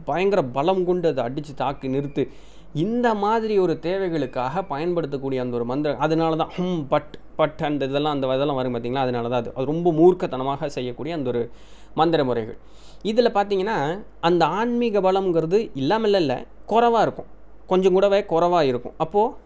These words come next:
அந்த மூர்க்கத்தனத்துக்கு வந்து அந்த இடத்துல பாவ புண்ணியமெல்லாம் பார்க்க முடியாது இல்லையா? அதே போல தான் அந்த மந்திரத்தினுடைய வேலையும் இருக்கும். அதே பெண் தன்மை கொண்ட மந்திரங்கள் அப்படின்னு பார்க்கும் பொழுது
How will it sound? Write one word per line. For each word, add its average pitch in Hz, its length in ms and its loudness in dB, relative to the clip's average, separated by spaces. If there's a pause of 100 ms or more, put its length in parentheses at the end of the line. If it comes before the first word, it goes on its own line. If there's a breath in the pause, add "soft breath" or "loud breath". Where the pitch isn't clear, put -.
(100)
அந்த 156 180 0
மூர்க்கத்தனத்துக்கு 196 760 0
வந்து 220 100 -2
அந்த 175 200 0
இடத்துல 185 320 0
பாவ 226 320 0
புண்ணியமெல்லாம் 175 580 2
பார்க்க 147 160 -2
முடியாது 120 260 -2
இல்லையா? 120 340 -4
அதே 139 500 4
போல 151 180 2
தான் 156 160 0
அந்த 127 80 -2
மந்திரத்தினுடைய 135 640 -2
வேலையும் 143 420 0
இருக்கும். - 260 -10 (640 loud breath)
அதே 220 280 6
பெண் 240 360 4
தன்மை 233 260 2
கொண்ட 196 220 2
மந்திரங்கள் 180 500 0
அப்படின்னு 165 320 0
பார்க்கும் 143 320 -4
பொழுது 127 440 -2